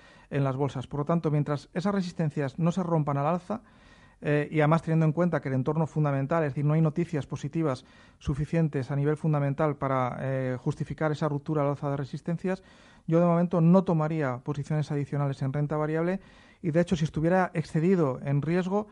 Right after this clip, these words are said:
sería el momento oportuno para reducir ese riesgo, porque es posible que, como decía, si esas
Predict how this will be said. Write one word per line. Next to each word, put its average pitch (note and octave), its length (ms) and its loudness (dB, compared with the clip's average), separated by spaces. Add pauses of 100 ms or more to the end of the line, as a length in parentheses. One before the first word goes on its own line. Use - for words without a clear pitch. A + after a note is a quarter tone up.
(280)
sería D#3+ 280 2
el F3 40 6
momento E3+ 300 4
oportuno E3 420 0
para D3+ 160 0
reducir C#3+ 400 0
ese D#3 200 -2
riesgo, D#3+ 340 -2
porque D3 180 -6
es D3 60 -6
posible D3+ 400 -2
que, C#3 180 -4
como C3 240 -2
decía, B2+ 320 -2
si - 80 -8
esas D3+ 320 -4